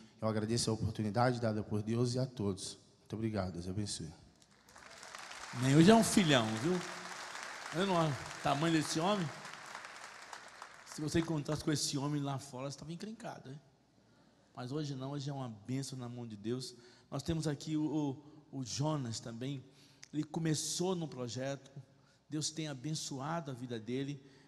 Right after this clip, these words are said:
Speaker 2: E outro dia ele vem aqui falar. E tem esse rapaz aqui que ele tem uma pessoa que vivia nas drogas, mas que tinha tantas profissões. E nós queremos saber quais são essas.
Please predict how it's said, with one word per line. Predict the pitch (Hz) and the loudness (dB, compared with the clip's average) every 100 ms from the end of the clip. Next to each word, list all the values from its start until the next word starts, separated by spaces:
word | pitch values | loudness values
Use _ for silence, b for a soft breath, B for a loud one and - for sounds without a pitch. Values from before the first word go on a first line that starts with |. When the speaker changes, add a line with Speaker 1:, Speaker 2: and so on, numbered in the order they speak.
| - | -4
Speaker 2:
E | 143 | -4
outro | 147 143 | -2 -4
dia | 120 147 | -2 -2
ele | 143 | 0
vem | 143 | -2
aqui | 135 - 135 | -2 -4 -6
falar. | 135 120 123 139 139 B B B B - | -4 -4 0 -2 -4 B B B B -6
E | 170 | -4
tem | 202 | 0
esse | 208 208 | 0 2
rapaz | 196 196 190 | 0 -2 -2
aqui | 185 185 | -2 -4
que | - | -4
ele | 196 | -4
tem | 208 196 185 B B B 185 180 - 175 - _ | -2 -2 -4 B B B -12 -10 -10 -12 -14 _
uma | 226 | -6
pessoa | 226 196 - 208 202 | 2 2 4 0 0
que | 202 | 2
vivia | 185 151 190 220 | 2 2 2 2
nas | 180 151 117 | 2 0 -2
drogas, | 151 180 185 131 117 - - b b b b _ | 0 2 2 0 -2 -6 -10 b b b b _
mas | 196 202 | -4 -4
que | - 214 | -4 -6
tinha | - 233 233 - - | -2 -2 -2 -6 -2
tantas | 254 285 - 170 | 0 0 -4 -6
profissões. | - 165 139 127 185 185 156 - - - - _ _ _ _ _ _ | -2 -2 -2 -2 0 0 -2 -6 -14 -20 -20 _ _ _ _ _ _
E | 160 | -6
nós | 170 175 | -2 -2
queremos | 180 185 185 | 0 0 0
saber | 202 170 185 | -2 -2 -2
quais | 185 202 202 | 0 2 2
são | - - 175 | 0 0 -2
essas. | 139 135 - 127 - | -2 -2 -4 -8 -10